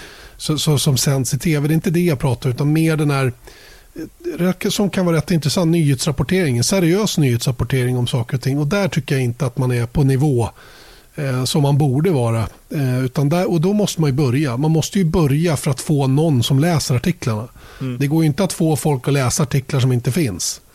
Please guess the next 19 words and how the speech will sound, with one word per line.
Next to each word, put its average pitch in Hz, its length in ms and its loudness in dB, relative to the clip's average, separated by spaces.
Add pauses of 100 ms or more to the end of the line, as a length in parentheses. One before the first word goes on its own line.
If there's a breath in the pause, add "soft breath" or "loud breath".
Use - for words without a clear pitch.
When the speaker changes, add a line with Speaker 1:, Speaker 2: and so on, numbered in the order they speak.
(220 soft breath)
Speaker 2:
Exakt. 113 320 -8 (260)
Men 127 160 -2
jag 135 80 0
Speaker 1:
Och 143 60 -2
det 165 60 2
är 170 40 2
Speaker 2:
menar, 165 140 0
Speaker 1:
väl 170 40 2
lite, - 180 0
Speaker 2:
i, - 20 -2
i - 40 -2
Speaker 1:
det 165 100 0
är 170 60 0
lite 170 200 -2
Speaker 2:
efterfrågan 156 300 0
Speaker 1:
eget 104 80 -6
att 135 60 -2
Speaker 2:
kanske 131 160 -2
Speaker 1:
ha. - 60 -8